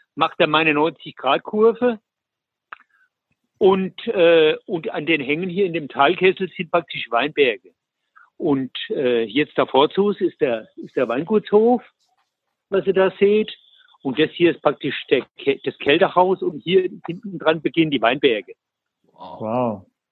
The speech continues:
Speaker 1: Ja.
Speaker 2: Michael, du musst einmal für die,
Speaker 1: Ja.
Speaker 2: für die wenigen
Speaker 1: Okay.
Speaker 2: auf der Welt, die Paul Fürst nicht kennen, musst du mal sagen, gerade aktuell ausgezeichnet für sein Lebenswerk, ne?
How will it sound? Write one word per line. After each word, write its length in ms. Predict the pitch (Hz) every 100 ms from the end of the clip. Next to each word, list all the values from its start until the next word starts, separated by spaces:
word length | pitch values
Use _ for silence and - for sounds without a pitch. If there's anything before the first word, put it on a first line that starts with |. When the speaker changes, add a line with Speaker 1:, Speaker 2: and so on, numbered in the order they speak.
| _ _ _ _ _ _ -
Speaker 1:
Ja. 240 | 131 160 _ _ 165 _ _
Speaker 2:
Michael, 300 | 180 214 208
du 80 | 196
musst 180 | 233 254
einmal 320 | - 226 220
für 140 | 208
die, 260 | 190 226 240 - _
Speaker 1:
Ja. 80 | 151
Speaker 2:
für 80 | 139
die 360 | 180 202 233 -
wenigen 360 | 160 247 262 240
Speaker 1:
Okay. 100 | 247
Speaker 2:
auf 40 |
der 180 | 220 185
Welt, 240 | 196 202
die 100 | 202
Paul 260 | 175 196 202
Fürst 320 | - 214 226
nicht 160 | 190 165
kennen, 180 | 170 165
musst 180 | 196 202
du 60 |
mal 200 | 196 180
sagen, 440 | 170 165 170 180 190 _ _ _ _ -
gerade 400 | 165 180 226 175
aktuell 380 | 202 - 208 214
ausgezeichnet 760 | 165 214 - 196 202 196 196
für 120 | 175 190
sein 160 | 180
Lebenswerk, 640 | 180 196 175 - 123 101 -
ne? 220 | 151 -